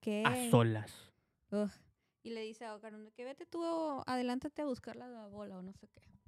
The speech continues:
Speaker 2: Sí.
Speaker 1: El punto es que se va y
Speaker 2: Y el de
Speaker 1: la
Speaker 2: que no puedo solo.
Speaker 1: y la gata le dice a Locarun de que
Speaker 2: Es ella.
Speaker 1: Ajá, es ella, ve con
Speaker 2: Sí.
Speaker 1: él.
Speaker 2: Y el de
Speaker 1: X.
Speaker 2: que, ah.
Speaker 1: El punto es que,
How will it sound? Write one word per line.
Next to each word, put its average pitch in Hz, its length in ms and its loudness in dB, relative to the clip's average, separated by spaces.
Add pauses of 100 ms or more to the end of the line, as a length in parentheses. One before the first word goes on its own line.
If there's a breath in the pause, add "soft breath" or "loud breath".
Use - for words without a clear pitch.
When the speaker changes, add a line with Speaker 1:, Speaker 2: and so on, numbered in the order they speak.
(500 soft breath)
Speaker 2:
Sí. 143 60 -4
Speaker 1:
El 294 120 0
punto 392 280 -4
es 440 80 -4
que 466 120 -2
se 349 200 2
va 202 280 0
y 226 80 -4
Speaker 2:
Y - 40 0
el 233 60 4
de 170 80 8 (100)
Speaker 1:
la 190 60 0
Speaker 2:
que 180 100 4
no 220 100 4
puedo 240 240 4
solo. 233 340 2 (220)
Speaker 1:
y 269 140 6
la 294 160 2
gata 294 240 0
le 427 140 0
dice 302 260 -4
a 302 280 2
Locarun 254 520 -2
de 233 100 -2
que 202 460 -2
Speaker 2:
Es - 120 2
ella. 117 280 6 (140)
Speaker 1:
Ajá, 226 300 -2
es 226 160 -6
ella, 196 220 -4
ve 180 140 -6
con 190 100 -12
Speaker 2:
Sí. 175 100 6
Speaker 1:
él. 143 180 6 (720)
Speaker 2:
Y 165 100 6
el 156 140 8
de 151 100 4
Speaker 1:
X. 143 80 -2
Speaker 2:
que, 165 80 2
ah. - 140 -2 (320)
Speaker 1:
El 247 180 -2
punto 254 320 -6
es 269 100 -4
que, 240 680 -2